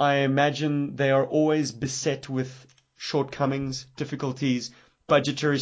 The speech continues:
constraints, tooling constraints. And let's face it, when you're that, when you fly that close to the sun, you're open to criticism from all corners. I like to stay positive about things, but, like,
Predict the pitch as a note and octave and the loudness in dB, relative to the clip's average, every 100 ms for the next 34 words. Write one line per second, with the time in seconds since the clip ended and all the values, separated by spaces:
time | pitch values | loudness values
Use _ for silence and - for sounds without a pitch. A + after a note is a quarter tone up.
0 | C3 - C3+ - C#3+ C3+ B2+ - - - | -4 -8 -6 -2 0 0 -2 -10 -16 -10
1 | - D3 C3+ - - - C3+ B2+ B2 - | 2 2 2 -2 -12 -6 -2 -2 -2 -8
2 | - - - _ F3 E3 F3+ E3+ - _ | -10 -20 -20 _ 0 0 0 -6 -10 _
3 | _ _ _ - E3+ - D#3+ E3 - A#2+ | _ _ _ -4 -4 2 2 4 0 -4
4 | - - C#3+ C#3+ C#3+ A#2+ C3+ E3 - - | -6 -4 -2 2 0 2 4 4 2 -6
5 | - C#3 C3+ D#3+ C#3+ D3+ - D3 - C3+ | -2 -4 2 4 6 4 2 -2 -2 -4
6 | - D3 C#3+ B2+ B2 C3+ C#3 C3 C3+ - | 0 0 2 0 2 0 0 -2 -4 -2
7 | C#3 C#3 C3 C3 D3 C3+ - D3 C#3+ C#3+ | -4 -2 -4 -2 -2 -4 0 2 2 2
8 | C#3 B2 A#2 A2+ - - - - - C3+ | 0 0 -2 -6 -10 -18 -20 -6 4 8
9 | C#3+ C#3+ - C#3+ C#3 D3+ C3 B2+ C#3+ C3+ | 8 6 2 2 4 4 2 6 6 6
10 | D3+ C#3+ C#3 - C#3 C3 C3 B2+ | 4 2 2 2 4 8 6 6